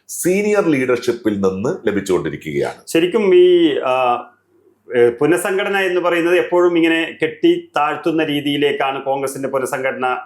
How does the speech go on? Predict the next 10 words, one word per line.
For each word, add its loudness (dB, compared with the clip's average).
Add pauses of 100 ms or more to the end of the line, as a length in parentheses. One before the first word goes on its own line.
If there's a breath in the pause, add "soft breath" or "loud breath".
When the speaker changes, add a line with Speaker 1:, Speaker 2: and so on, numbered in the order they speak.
Speaker 2:
വരുന്നത്. -2 (120)
Speaker 1:
ഉം. -8
Speaker 2:
ഇപ്പോൾ -4
സന്ദീപ് -2
വാര്യർ 0
വരുന്നു, 0 (280)
ആ, -2
തനിക്ക് -2
പ്രവർത്തിക്കാൻ -2
ഒരു, 0